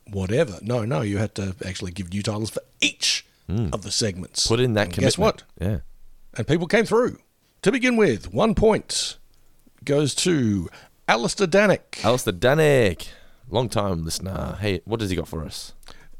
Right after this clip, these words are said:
Speaker 1: He gave us, in order,
Speaker 2: Mm-hmm.
Speaker 1: Don't Fear the Reaper.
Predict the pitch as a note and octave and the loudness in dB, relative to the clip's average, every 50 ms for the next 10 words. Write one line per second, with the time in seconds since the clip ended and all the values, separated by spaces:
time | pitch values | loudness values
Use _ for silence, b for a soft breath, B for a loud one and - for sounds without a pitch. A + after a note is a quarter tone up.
0 | - - - - - - A#2+ G#2+ A#2+ A#2 A#2 A2 A2+ D2+ - - - - - - | -18 -18 -18 -8 -6 -6 -2 0 2 2 2 2 0 0 2 2 2 2 2 0
1 | - - _ _ _ - - G#3+ A3 - G#3+ G3 E3 - G2 - - _ _ _ | -2 -6 _ _ _ -6 -4 -2 -2 2 2 2 2 0 -2 -8 -10 _ _ _
2 | _ _ - F2+ E2 A2 E3 F3+ _ C3+ - - E4 F4 F4 - _ _ - - | _ _ -10 -6 -4 -4 -6 -6 _ -4 0 2 2 2 0 -4 _ _ -10 -10
3 | _ _ _ _ _ _ _ - - - D3+ A#2+ G#2+ F#2+ G2 F2 F#2+ F2+ - - | _ _ _ _ _ _ _ -20 -4 -2 0 0 0 0 -2 -2 -2 -2 -2 -4
4 | D3 G#3 | -6 -6